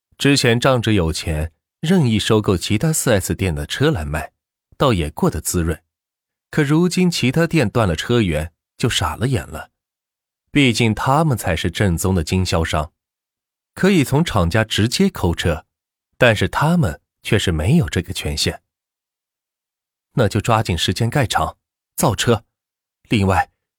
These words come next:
先从其他市场双倍价格购入车辆来卖，一定要保证车源充足。至于本地的那些厂商，回头我再收拾他们。”万钱握着拳头说道，没想到竟然联合起来欺负自己。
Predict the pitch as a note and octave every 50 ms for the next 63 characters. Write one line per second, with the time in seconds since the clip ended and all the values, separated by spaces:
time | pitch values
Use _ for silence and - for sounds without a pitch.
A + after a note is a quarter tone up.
0 | _ - - - B2 A#2 A2 - B2 A2 F2 - - - G#2+ G#2+ B2 A#2+ - -
1 | - C3 G#2+ - G2+ F2+ F#2+ - - - - E3+ E3 F3+ E3+ C3+ G#2 - C3 G2+
2 | E2+ - G#2 - - C#3 A2 F#2+ F#2+ - - - D#3+ C#3+ A#2 A2 G2 D#2+ D2+ E2
3 | A2 - - - _ _ _ _ _ _ _ _ _ _ _ - - G2 G2 B2
4 | B2 A2 G2 - - E2+ D#2+ - G2 G2 - - A#2+ A#2 G2+ F#2+ G2 - - B2+
5 | B2 B2+ - - D#2+ - - _ _ _ _ _ _ _ _ _ _ _ _ _
6 | - - A2+ G2 F#2+ G#2 - - G#2 D#2 D#2+ E2 - - F#2+ F2+ F#2 G2 F#2 -
7 | - G2+ - - E2+ D2+ - - F2 D#2+ - _ _ _ _ _ _ _ _ _
8 | _ - - F2 G2 - - B2+ A#2+ - - - G2+ - - D3 D#3 - A#2+ G2
9 | F2+ E2+ D#2+ - - _ _ _ _ _ _ _ _ _ _ _ _ _ _ _
10 | _ _ _ _ _ _ _ _ _ _ _ C3+ B2+ B2 A#2 G#2 - G#2 G2+ G#2+
11 | B2 B2 - - E2 - - - D#2 E2+ B2 A#2 - - E2 C#2+ C2+ - - -
12 | - - _ _ _ _ _ _ - - _ _ C#3 D#3+ F#3+ G3 - - A#2 F2
13 | E2+ F#2+ G2 E2+ - - _ _ _ - - C3+ A#2+ G#2 G2 F#2 A2 A2+ D3+ F3
14 | - D3 C#3 - - D2+ D2 - - - E3 F#3+ - - G2+ - - - - -
15 | - -